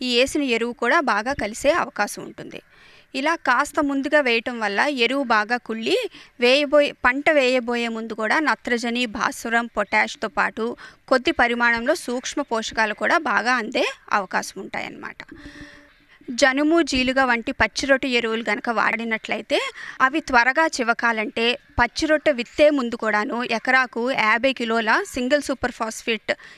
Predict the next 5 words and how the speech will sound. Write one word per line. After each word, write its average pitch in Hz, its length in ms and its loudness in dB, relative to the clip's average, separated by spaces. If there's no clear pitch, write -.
ఎరువుని 240 340 0
వేసి 269 520 -2
క-, 247 40 0
కలియ 247 360 0
దున్నుకునేటప్పుడు 277 840 -2